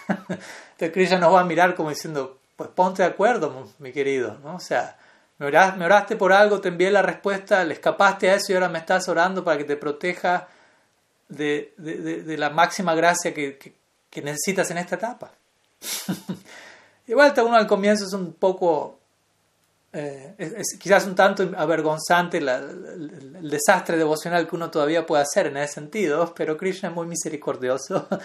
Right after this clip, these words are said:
<laughs> los sadhus son muy misericordiosos, y si somos honestos y sinceros, no importa qué tanto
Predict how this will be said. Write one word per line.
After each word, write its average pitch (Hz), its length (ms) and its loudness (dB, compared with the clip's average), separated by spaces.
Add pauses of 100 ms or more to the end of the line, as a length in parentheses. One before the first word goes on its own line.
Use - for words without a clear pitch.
(120)
<laughs> - 280 -20
los 143 220 -8
sadhus 165 300 2
son 151 140 -4
muy 156 120 -6
misericordiosos, 147 840 -4
y 156 80 -6
si 147 80 -6
somos 220 400 4
honestos 196 400 0
y 185 60 -8
sinceros, 185 480 -2
no 180 60 -6
importa 175 460 0
qué 156 120 -6
tanto 156 560 -4